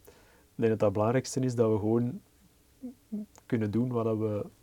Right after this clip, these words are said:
voor een stuk, ehm, willen doen. Eh,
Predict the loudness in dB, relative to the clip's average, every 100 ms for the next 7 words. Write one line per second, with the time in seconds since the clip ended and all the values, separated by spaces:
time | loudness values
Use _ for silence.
0 | -10 -6 -6 -6 -8 -8 -20 _ _ _
1 | -14 -8 -8 -8 -10 -12 -16 _ -4 2
2 | 2 2 -2 -4 -14 -10 -8 -6 -6 -6